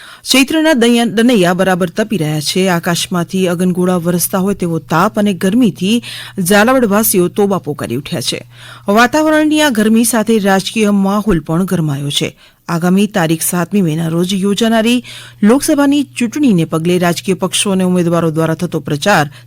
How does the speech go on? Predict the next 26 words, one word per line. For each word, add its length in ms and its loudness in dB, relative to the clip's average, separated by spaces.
ચરમસીમાએ 540 -2
પહોંચ્યો 380 -8
છે. 280 -6
પ્રધાનમંત્રી 640 4
નરેન્દ્ર 420 4
મોદીની 520 2
સભા 320 2
સહિત 440 0
પ્રચારકો 680 -2
દ્વારા 260 0
છેલ્લા 260 -2
દિવસોનો 420 -2
પ્રચાર 300 -6
થઈ 200 -8
રહ્યો 220 -6
છે. 320 -4
સુરેન્દ્રનગર 500 2
લોકસભા 400 2
બેઠક 340 0
ઉપર 220 0
ચૌદ 500 -2
ઉમેદવારો 540 0
મેદાનમાં 480 0
રહ્યા 200 -2
છે, 220 0
જેમાં 440 0